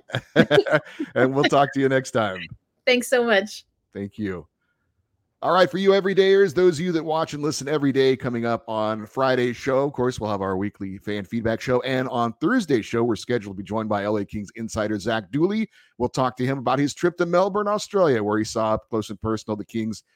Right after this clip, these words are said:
Speaker 1: two Global Series games. Of course, if you have any questions, you want to email, the email address is lockedoneddie at gmail dot com, E D D I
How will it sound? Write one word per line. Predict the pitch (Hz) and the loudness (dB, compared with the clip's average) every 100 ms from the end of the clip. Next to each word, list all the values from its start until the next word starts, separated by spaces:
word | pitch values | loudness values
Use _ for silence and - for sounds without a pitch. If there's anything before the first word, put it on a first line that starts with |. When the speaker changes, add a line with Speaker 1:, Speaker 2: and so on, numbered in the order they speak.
| _ - | _ -8
Speaker 1:
two | - 139 | -2 -2
Global | 104 110 131 127 131 | 0 0 2 2 -2
Series | - 117 123 117 | -2 -2 0 -2
games. | 92 120 120 120 | -2 -4 -4 -6
Of | - _ _ | -12 _ _
course, | 151 156 - | 0 0 2
if | |
you | 151 | 0
have | 147 | 2
any | 147 | -2
questions, | - 151 156 143 139 117 | -2 -2 -2 -6 -8 -4
you | |
want | 120 123 | -2 -2
to | 117 147 | -4 -6
email, | 143 131 127 | -2 0 0
the | 113 | 0
email | 113 117 113 | -2 -2 -2
address | 107 110 107 98 | -2 -2 -2 -4
is | 90 | -8
lockedoneddie | 98 110 113 107 98 95 113 127 127 131 117 | -4 -4 -4 -6 -6 -6 -4 -2 0 0 -2
at | |
gmail | 98 120 110 104 | -4 -2 0 0
dot | 104 92 | 0 -2
com, | 104 101 101 | -4 -6 -4
E | 117 120 | -4 -4
D | 113 110 | -4 -6
D | 101 104 | -6 -6
I | 90 | -6